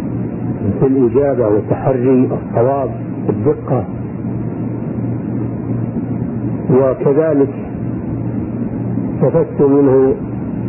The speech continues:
الصبر والتحمل على مشاق العمل،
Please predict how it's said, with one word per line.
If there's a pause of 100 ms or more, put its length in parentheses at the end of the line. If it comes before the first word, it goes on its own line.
(1300)
الصبر (920)
والتحمل (1080)
على
مشاق (100)
العمل،